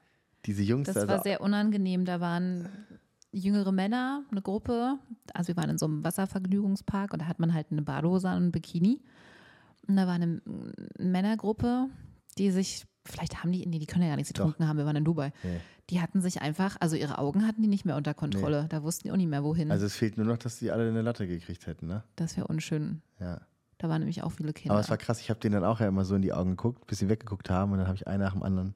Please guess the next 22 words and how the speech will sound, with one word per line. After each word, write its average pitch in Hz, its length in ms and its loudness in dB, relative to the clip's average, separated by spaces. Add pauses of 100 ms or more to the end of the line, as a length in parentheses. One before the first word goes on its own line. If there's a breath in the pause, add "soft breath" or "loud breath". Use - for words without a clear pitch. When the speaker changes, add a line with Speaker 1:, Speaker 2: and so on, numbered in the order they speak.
(380 soft breath)
Speaker 1:
so 92 340 0 (300)
aussortiert. 95 580 2
Speaker 2:
<laughs> - 0 -
Ausgeguckt. - 840 0 (320 loud breath)
Hab - 60 -16
ich - 60 -4
Speaker 1:
War, 196 80 6
Speaker 2:
den 185 100 4
weggeguckt. 190 460 0
Speaker 1:
war 92 80 0
aber 92 140 2
anstrengend. 80 420 -6 (340 loud breath)
Speaker 2:
Ähm, 208 160 4
wir 220 80 4
sind 247 120 0
jetzt 262 100 -4
so 254 60 0
ein 233 40 2
bisschen 233 200 -2
abgeschwiffen. - 680 -4 (400)
Das 90 140 0
Speaker 1:
Mhm. 92 60 -2